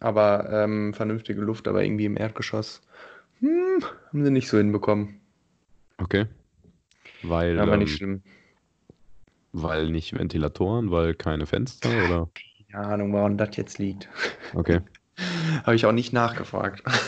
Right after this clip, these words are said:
Speaker 2: Ja, äh, ich, <laughs> ich finde, unser Einstieg hier in die Folge ist halt auch wie das Wetter, ein bisschen, ein bisschen trüb, langweilig gerade.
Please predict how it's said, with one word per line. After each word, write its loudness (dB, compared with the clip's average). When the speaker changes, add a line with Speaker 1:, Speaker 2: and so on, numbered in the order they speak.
Speaker 2:
Ja, 6
äh, 0
ich, -8
<laughs> 4
ich -14
finde, -4
unser -2
Einstieg -6
hier -2
in -2
die -2
Folge 0
ist -4
halt 0
auch 0
wie -2
das -2
Wetter, 0
ein -2
bisschen, -4
ein -6
bisschen -2
trüb, 0
langweilig 0
gerade. -2